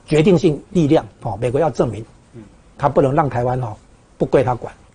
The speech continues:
Speaker 1: 关于，关于台湾，哈，美国的基本态度是，美国绝对不能让出台湾这个地缘政治要冲，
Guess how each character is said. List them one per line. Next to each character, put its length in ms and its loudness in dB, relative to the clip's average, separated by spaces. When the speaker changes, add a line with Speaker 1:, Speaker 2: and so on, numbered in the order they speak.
Speaker 1:
关 160 4
于， 60 -2
关 180 2
于 80 0
台 160 -2
湾， 160 0
哈， 220 -8
美 160 -10
国 80 -4
的 100 0
基 140 -2
本 120 -4
态 140 0
度 100 -2
是， 140 -6
美 260 2
国 200 2
绝 300 -2
对 180 4
不 160 0
能 200 -6
让 180 0
出 140 -6
台 160 -8
湾 160 -10
这 120 0
个 100 -6
地 180 -6
缘 180 -2
政 160 -4
治 120 -4
要 140 -4
冲， 220 -14